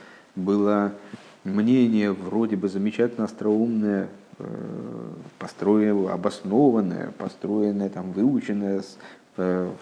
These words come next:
с-, совершенным образом на основе тринадцати там, качеств толкования Торы, то, и, а Сангедрин принял решение другое, то он, то он сам, обладая вот этим своим мнением, он должен поступать так, как, э, вынесено окончательное законодательное решение.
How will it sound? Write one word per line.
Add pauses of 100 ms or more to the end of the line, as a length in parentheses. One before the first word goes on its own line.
(200)
с-,
совершенным
образом (260)
на
основе
тринадцати
там, (680)
качеств
толкования
Торы, (1000)
то,
и,
а
Сангедрин
принял
решение
другое,
то
он,
то
он
сам, (220)
обладая
вот
этим
своим
мнением,
он
должен
поступать
так,
как,
э,
вынесено
окончательное
законодательное
решение.